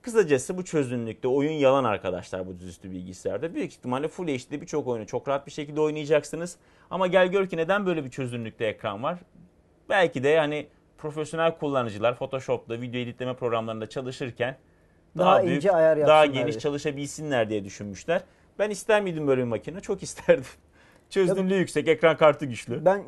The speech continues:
Speaker 2: yüksek çözünürlüklü oyunları bu üç K, dört K büyük televizyonlarda görmeyi daha çok tercih ederim.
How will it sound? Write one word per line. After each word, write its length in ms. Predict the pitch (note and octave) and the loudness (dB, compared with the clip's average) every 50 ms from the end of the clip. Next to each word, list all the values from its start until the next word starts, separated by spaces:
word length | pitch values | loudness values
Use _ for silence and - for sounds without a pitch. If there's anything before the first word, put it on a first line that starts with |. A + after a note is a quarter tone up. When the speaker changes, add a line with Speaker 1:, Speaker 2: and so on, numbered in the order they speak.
| - | -6
Speaker 2:
yüksek 380 | G3 F3 F3+ - - A3+ F#3 - | -6 -4 -4 -4 -6 -8 -8 -4
çözünürlüklü 520 | - F#3+ F3 E3 F#3 F3 F3 E3+ - F3 | -4 -4 -4 -2 -2 -2 -2 -2 -2 -2
oyunları 320 | E3 D#3+ D#3 D#3 D3 D#3 D3+ | -2 -2 -2 -4 -4 -4 -6
bu 100 | D3+ D3+ | -6 -8
üç 160 | D3 - - | -8 -6 -2
K, 200 | - D3 C3+ C3 | -2 0 0 0
dört 180 | C#3+ D3 C#3+ | -2 -4 -4
K 220 | - - F#3 F#3 D#3+ D#3+ | -2 -2 -2 -2 -2 -6
büyük 380 | C#3+ C3 C3 D3 F#3 G3+ F3 | -10 -8 -4 -2 -2 -2 -2
televizyonlarda 640 | - F#3 D#3+ D#3 D#3 D3+ E3 D#3+ D#3+ E3 D#3+ D#3+ D#3+ | -2 -2 0 0 0 0 0 0 0 0 -2 0 0
görmeyi 400 | D3+ D#3 D3 C#3 D#3+ E3 E3 D3 | 0 -2 -2 -2 -4 -4 -2 0
daha 140 | D#3+ D#3 | 0 0
çok 180 | D3+ - C3 - | -2 -4 -10 -8
tercih 300 | - B2+ B2 A2+ A#2 B2+ | -6 -6 -4 -4 -6 -8
ederim. 260 | A#2+ A2+ A2+ A2+ A#2 | -10 -10 -10 -12 -14